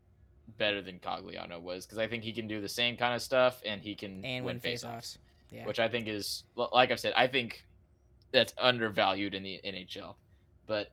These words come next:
Speaker 1: anyway, so
Speaker 2: Not
Speaker 1: that's
Speaker 2: by
Speaker 1: like
Speaker 2: Jim Nill.
Speaker 1: it, yeah, that's true. Jim Nill and, uh, Bones have, have really
Speaker 2: Bones.
Speaker 1: put a priority on that. So, but w-,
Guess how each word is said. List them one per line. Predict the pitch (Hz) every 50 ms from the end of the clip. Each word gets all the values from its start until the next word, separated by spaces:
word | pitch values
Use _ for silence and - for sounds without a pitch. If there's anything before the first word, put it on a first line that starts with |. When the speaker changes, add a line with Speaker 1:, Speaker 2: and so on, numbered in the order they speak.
| _ _
Speaker 1:
anyway, | - 131 117 113 107 104 92 87 87 - _ - _ _ _ _
so | - - 127 117
Speaker 2:
Not | 120
Speaker 1:
that's | 127 139 143
Speaker 2:
by | 139 143
Speaker 1:
like | 139 143
Speaker 2:
Jim | 160 160
Nill. | 151 165 165 147 135 123 - - _ _ _ _ _ _ _ _ _ _ _ _ _ _ -
Speaker 1:
it, | 147 143 139 - - _ _ _ _ _ -
yeah, | 117 101 - - _ _
that's | - 104 104 -
true. | - - 107 98 87
Jim | 87 - 117 120 123
Nill | 127 123 120 113
and, | 104 110 113 113 110 107 98
uh, | 104 101 101 98 95 95 98 101 _ _ _ _ _ _ _ _ _ _ _ _ _ _ _ - - - - _ - - - _ _ _ _ _ _ _ _ _ - _ _ _ _ _ _ _ _ -
Bones | 113 117 120 117 107
have, | 107 104 95 90 101 - -
have | - 107 104 -
really | 110 113 110
Speaker 2:
Bones. | 104
Speaker 1:
put | - 113 104
a | 98
priority | - 110 101 98 101 101 95 98 98
on | 95 92 92 92
that. | 90 87 87 -
So, | - - 92 92 90 95 - _ _ _ _ _ _ _ _ _ _ _ _ _
but | - 117 110 - - _ _ _ _ _ _ _
w-, | 139 131 131